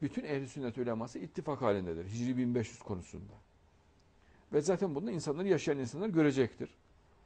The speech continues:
Hicri bin beş yüzden sonra bir bozulma olacaktır. Üç inkılabı azime ola-, olacak diyor Said Nursi Hazretleri.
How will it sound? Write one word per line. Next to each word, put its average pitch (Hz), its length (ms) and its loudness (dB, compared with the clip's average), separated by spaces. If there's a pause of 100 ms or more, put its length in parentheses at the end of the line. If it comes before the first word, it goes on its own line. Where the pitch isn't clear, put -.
(180)
Hicri 165 260 -2
bin 156 120 0
beş 135 140 0
yüzden 135 140 0
sonra 127 180 -4
bir 120 80 -2
bozulma 113 340 -2
olacaktır. 175 480 -2 (540)
Üç 247 180 0
inkılabı 139 560 2
azime 131 380 2 (200)
ola-, 113 180 2
olacak 113 480 2
diyor 101 100 -4
Said 104 240 0
Nursi 104 220 -2
Hazretleri. 101 480 -2